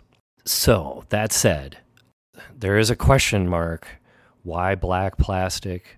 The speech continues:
Why not clear plastic? Why not white plastic? Why not red plastic containers? This black plastic is everywhere. I guess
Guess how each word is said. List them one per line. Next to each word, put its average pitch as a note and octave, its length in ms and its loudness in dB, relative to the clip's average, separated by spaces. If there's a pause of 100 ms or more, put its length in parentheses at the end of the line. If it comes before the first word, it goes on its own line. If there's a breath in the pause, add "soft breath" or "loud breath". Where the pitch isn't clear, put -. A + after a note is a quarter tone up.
(120)
Why F2 320 -4
not F2 480 -4
clear F#2 480 -4
plastic? E2+ 880 -8 (160)
Why E2 240 -10
not E2 260 -8
white D#2+ 420 -8
plastic? D#2 920 -10 (540 soft breath)
Why E2 160 -6
not G2+ 220 0
red G#2 280 0
plastic - 640 -6 (160)
containers? C2+ 840 -14 (460 soft breath)
This - 200 -14
black F#2 360 -4
plastic G#2 500 -8
is D2+ 160 -14
everywhere. B1+ 520 -14 (840)
I G2 100 -14
guess A#2 340 0